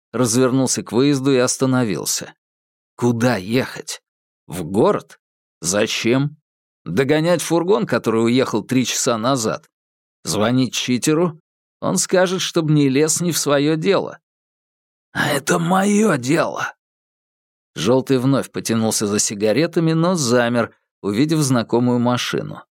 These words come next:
«Точно! Аля говорила, что читер оставил пацанов следить, чтобы у хот-дога не было неприятностей.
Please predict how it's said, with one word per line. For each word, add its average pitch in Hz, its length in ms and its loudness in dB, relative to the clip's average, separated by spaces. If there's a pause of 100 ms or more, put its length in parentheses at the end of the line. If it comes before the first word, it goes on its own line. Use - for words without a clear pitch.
(600)
«Точно! 139 1000 0 (580)
Аля 143 320 0
говорила, 160 640 4
что - 240 -2
читер 165 460 -2
оставил 156 520 0
пацанов 170 640 0
следить, 110 500 -4
чтобы - 400 -2
у 147 60 2
хот-дога 143 640 -2
не 160 180 0
было 156 220 4
неприятностей. 156 1200 0